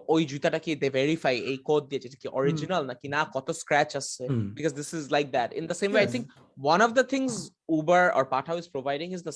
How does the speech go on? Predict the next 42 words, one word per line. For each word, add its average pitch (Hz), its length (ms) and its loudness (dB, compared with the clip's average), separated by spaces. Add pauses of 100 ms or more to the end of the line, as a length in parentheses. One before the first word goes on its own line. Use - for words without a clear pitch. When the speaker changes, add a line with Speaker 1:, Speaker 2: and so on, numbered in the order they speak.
Speaker 1:
safety। - 320 -14 (320)
Because 302 220 6
Speaker 2:
Exactly। 151 420 6 (220)
Speaker 1:
পাঠাও 196 380 2
Speaker 2:
Exactly, - 60 0
Speaker 1:
কিন্তু, 262 220 0
Speaker 2:
হ্যাঁ। 277 140 0
Speaker 1:
or 160 280 0
Uber, - 220 2
এ-, 156 240 2 (120)
এরা 160 180 2
কিন্তু 196 260 -6
I 202 60 -2
think 202 180 -6 (120)
এনআইডি 156 380 2
কালেক্ট 135 340 -2
করতেছে। 139 340 -8
So, - 180 -8
Speaker 2:
হ্যাঁ। 117 220 0
Speaker 1:
ভাবেন, 160 200 0
if 147 120 -6
you 175 140 -6
went 165 260 0
missing 165 320 -4
or 139 140 -2
if 143 100 -12
you, 151 100 -10
Speaker 2:
হুম। 113 240 -4
Speaker 1:
there's 170 180 2
an 180 160 6
option 202 240 -2
called 160 240 2
a 139 80 2
sharing। 165 440 0
For - 340 -6
Speaker 2:
হ্যাঁ। - 20 2
Speaker 1:
example, 165 300 2
আপনার 160 320 0
কোনো 170 180 0
ফ্রেন্ড 156 400 2
or 135 60 2
আপনার, 143 360 -2